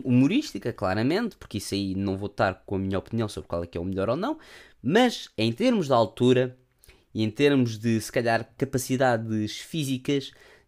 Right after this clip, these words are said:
e de luta, é, se calhar, quem está aqui um bocadinho mais desfavorecido.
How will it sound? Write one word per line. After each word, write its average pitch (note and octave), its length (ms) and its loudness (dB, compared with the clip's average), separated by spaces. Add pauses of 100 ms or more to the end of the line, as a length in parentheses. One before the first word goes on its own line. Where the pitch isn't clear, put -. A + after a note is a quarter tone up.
e A#2 160 0
de G#2 160 -4
luta, C#3+ 680 -2 (600)
é, A3+ 300 2 (240)
se - 180 -10
calhar, D#3 340 2
quem B2+ 180 0
está B2 200 2
aqui A2+ 220 -2
um - 20 2
bocadinho A2+ 300 -2
mais G2+ 140 -4
desfavorecido. - 720 -6